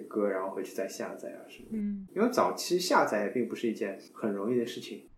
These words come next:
Speaker 2: 对。
Speaker 1: 说到这个，现在回想起来，以前听歌其实是个成本很大的事情。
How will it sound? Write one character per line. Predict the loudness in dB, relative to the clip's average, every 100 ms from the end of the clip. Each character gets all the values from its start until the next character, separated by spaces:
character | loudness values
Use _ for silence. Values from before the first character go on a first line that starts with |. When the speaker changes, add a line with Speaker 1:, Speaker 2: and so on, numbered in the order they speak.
| -10
Speaker 2:
对。 | -6 -4 -4
Speaker 1:
说 | 4 8
到 | 10
这 | 10
个， | 6 2 _ _ _ _
现 | 6 8
在 | 8
回 | 2
想 | 0
起 | -2
来， | -4
以 |
前 | -2 -2
听 | 0
歌 | 2
其 | 2
实 | 0
是 |
个 | -2
成 | -2 -2
本 | -2
很 | -4 -2
大 | 0
的 | 0
事 | -4
情。 | -10 -12